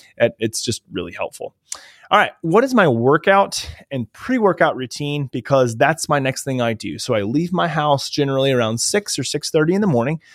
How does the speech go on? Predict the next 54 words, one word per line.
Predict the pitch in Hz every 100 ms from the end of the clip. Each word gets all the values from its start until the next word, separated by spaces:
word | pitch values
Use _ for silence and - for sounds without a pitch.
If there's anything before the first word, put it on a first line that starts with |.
| - -
and | - 120
I'm | 117 110
headed | - 113 110 107 _
to | - 113
the | 101
gym. | 98 76 90
Now, | 147 135 - - - _ _ _ -
I | 254
don't | 311
even | 285 208
think | 180 156
I |
need | 123 117 123
to | 98
speak | - - 131 147 -
to | - 196
the | 185
role | 185 185 196 202 - -
of | - 147
exercise | 156 - 190 - - 208 208 202
on | 147 135 123
mental | 139 165
health | 160 151 160 -
and | 120
physical | - 143 165 170
health. | 180 202 - - - -
Um, | 151 139 131 127 -
it's | - 175
out | 175 165 -
there. | 151 110 131
Like, | 156 - 120 160
<laughs> | - -
I |
don't, | 190 - 165 160
it's, | 190 175 -
it's | 170
almost | 190 190 170
kind | 185 156
of |
a | 127
joke | 120 147 160
for | 143
me | 135
to | 117
mention | 98 107 127 151 - 98 92
that. | 98 101 98 - - - -
Uh, | 123
I | 120
think | 147 -
you | 120
all | 123
probably | 123 113 95 95
know | 117 139 110
that | 98 104